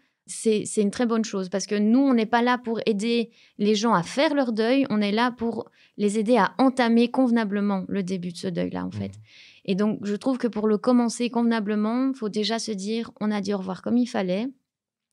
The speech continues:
Speaker 1: On a respecté, euh, sa mémoire. Euh, et on va pouvoir vraiment continuer notre cheminement là-dessus, quoi.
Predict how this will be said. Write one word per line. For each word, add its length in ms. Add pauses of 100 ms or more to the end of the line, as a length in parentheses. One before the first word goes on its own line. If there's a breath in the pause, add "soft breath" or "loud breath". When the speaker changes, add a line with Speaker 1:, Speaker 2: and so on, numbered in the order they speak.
(120)
Speaker 1:
On 120
a 60
respecté, 760 (100)
euh, 280
sa 200
mémoire. 600 (480)
Euh, 480
et 100
on 60
va 120
pouvoir 560
vraiment 360
continuer 420
notre 180
cheminement 440
là-dessus, 340
quoi. 220